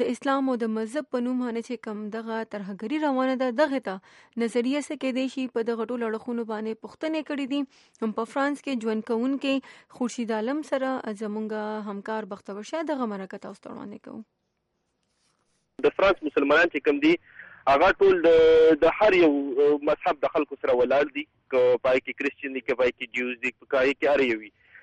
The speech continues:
Speaker 2: ځکه چې زموږ اسلام چې کوم دی، هغه خو د وایلنس بیخي خلاف دی. او زموږ پیغمبر علیه السلام، هغه خو الله تعالی «انا ارسلناک الا رحمة للعالمین».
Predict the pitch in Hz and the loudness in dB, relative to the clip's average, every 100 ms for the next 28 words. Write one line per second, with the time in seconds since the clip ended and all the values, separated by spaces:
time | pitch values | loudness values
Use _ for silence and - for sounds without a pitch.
0 | - - 165 196 185 185 185 196 190 180 | -8 -2 0 2 2 2 4 4 2 2
1 | 202 196 185 190 185 185 185 170 156 156 | 0 2 0 0 2 2 2 2 4 4
2 | 180 170 165 143 147 170 147 135 131 _ | 4 4 0 -2 -2 0 2 2 2 _
3 | - 95 _ _ _ _ _ _ - 127 | -10 -10 _ _ _ _ _ _ -2 2
4 | 131 151 170 165 165 151 147 147 143 - | 2 4 4 6 6 6 6 6 4 2
5 | 147 156 175 156 147 147 143 139 156 160 | 0 2 4 4 2 2 0 2 0 2
6 | 156 143 143 139 143 151 151 147 - - | 2 2 2 0 0 2 2 0 -8 -16
7 | - 156 156 151 147 165 156 151 139 160 | -2 2 4 4 2 2 2 2 0 0
8 | 139 151 147 139 151 139 143 139 135 139 | 2 4 2 2 0 -4 0 2 2 2
9 | 143 156 | 2 0